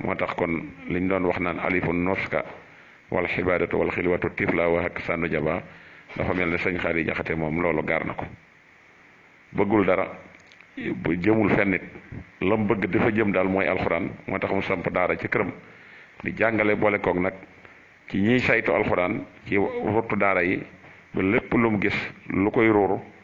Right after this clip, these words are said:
du ca tàyyi, du ca sonn, day ñëw ba ci xalifa général bi mu jamonoonteel, mu ànd ak kuréel gam àndal, ñu ñëw gaaral ko loola, ba loola saafara wa. Gis nañ na def na ko budul benn du ñaar,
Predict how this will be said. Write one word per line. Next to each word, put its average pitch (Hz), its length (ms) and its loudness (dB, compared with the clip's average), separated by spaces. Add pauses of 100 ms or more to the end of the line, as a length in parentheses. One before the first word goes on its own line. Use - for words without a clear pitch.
(440)
du 101 80 -2
ca 95 120 0
tàyyi, 104 300 2
du 95 100 0
ca 92 120 -2
sonn, 107 340 0 (640)
day 98 340 2
ñëw 95 220 2
ba 104 180 2
ci 143 220 -2 (680)
xalifa 101 340 2 (120)
général 90 420 2 (360)
bi 101 220 0
mu 113 100 2
jamonoonteel, 95 640 2 (760)
mu 92 260 -2
ànd 95 180 0
ak 90 80 -2 (220)
kuréel 92 240 0
gam 110 180 -2
àndal, 92 280 0
ñu 92 100 0
ñëw 92 200 0
gaaral 87 280 0
ko 90 100 0
loola, 87 360 2
ba 95 100 0
loola 87 220 2
saafara 85 340 0
wa. 82 100 0
Gis 87 160 -4
nañ 90 140 0
na 85 80 0
def - 140 -2
na 85 120 -2
ko 85 120 -8
budul 85 200 -2
benn 82 260 -2
du 82 120 -2
ñaar, 85 240 -2